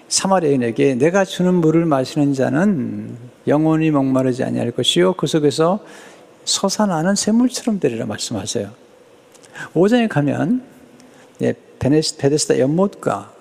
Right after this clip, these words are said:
곧 그 연못의 물을 얘기를 하시죠. 육 장에 가면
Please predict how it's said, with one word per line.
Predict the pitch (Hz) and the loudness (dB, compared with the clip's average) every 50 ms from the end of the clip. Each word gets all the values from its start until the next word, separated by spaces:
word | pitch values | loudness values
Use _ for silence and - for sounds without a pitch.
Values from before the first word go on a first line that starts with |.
| - - - - - _ - | -20 -20 -20 -20 -20 _ -2
곧 | - 160 156 156 - - 160 160 - - - - - - - - - - - - - - - - | 0 0 0 -2 -4 -18 -20 -20 -20 -20 -20 -20 -20 -20 -20 -20 -20 -20 -20 -20 -20 -20 -8 -4
그 | - 131 | 0 2
연못의 | 123 120 123 139 151 170 180 170 180 170 | 2 2 2 0 0 0 0 2 0 0
물을 | 160 143 135 139 139 156 170 180 180 190 190 185 180 180 180 170 170 180 147 | 0 -2 -4 -4 0 2 2 2 2 2 2 2 0 0 -2 -4 -6 -6 -2
얘기를 | 143 135 131 120 123 120 - | 0 0 0 0 0 -2 -2
하시죠. | 107 104 - - - 104 101 107 131 214 214 - - - - - - - - - - - 170 | -4 -6 -6 -6 -6 -4 -4 -4 -6 -8 -8 -10 -14 -20 -20 -20 -20 -14 -12 -12 -8 -6 -6
육 | 160 - | -4 -2
장에 | - 240 240 233 | 0 -2 0 0
가면 | 214 170 131 127 123 127 151 190 220 | -2 0 0 0 0 0 0 -2 -4